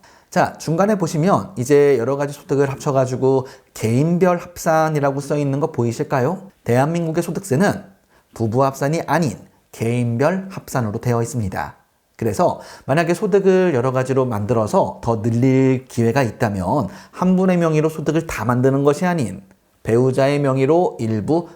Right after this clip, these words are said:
분산시키는 작업도 절세를 위해선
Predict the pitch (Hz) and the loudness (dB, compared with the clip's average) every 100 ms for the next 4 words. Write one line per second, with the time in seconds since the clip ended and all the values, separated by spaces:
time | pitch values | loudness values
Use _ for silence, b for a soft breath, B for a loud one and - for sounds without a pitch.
0 | - - 110 120 120 - - 123 123 110 | -12 -6 -2 -2 -2 -4 -4 -2 -2 -4
1 | 151 - 180 120 B B - 101 98 120 | -6 -2 0 0 B B -6 -4 0 0
2 | 123 113 110 175 208 220 | 2 2 0 0 -2 -4